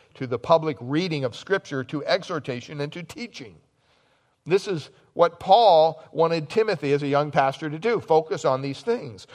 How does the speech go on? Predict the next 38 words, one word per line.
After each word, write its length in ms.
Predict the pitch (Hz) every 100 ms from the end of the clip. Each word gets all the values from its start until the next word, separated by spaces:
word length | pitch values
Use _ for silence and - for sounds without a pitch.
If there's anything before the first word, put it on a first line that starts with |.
| -
Or 160 | 175 202
in 80 | 202
Second 400 | - 240 330 170
Timothy 360 | 156 131 139
chapter 380 | 123 147 143 151
four, 220 | 143 156
verses 340 | 156 151 151 143
one 240 | 170 233
through 160 | 196 151
five, 400 | 123 110 151 160 - 165
Paul 220 | - 165
writes 320 | 160 156 143 -
this. 480 | 247 214 127 - - -
He 100 | 170
says, 220 | 175 190
"I 120 | 160 156
charge 340 | 180 214 170
you 80 | 160
in 60 |
the 60 | 139
presence 420 | - 180 170 143
of 100 | 139
God 280 | 135 160 196
and 120 | 160
of 80 | 127
Jesus 340 | 147 170 131
Christ, 520 | - 180 190 139 123 - -
Christ 300 | 156 147 -
Jesus, 440 | 202 139 131 - _ _ - - _ _ _ _ _ _ _ _ _ _ _ _ 175
who 180 | 190 196
is 200 | 156 -
to 100 | 131
judge 360 | 127 180 160
the 100 | 151
living 300 | 156 190 170
and 100 | 143
the 60 | 123
dead, 500 | 170 190 147 135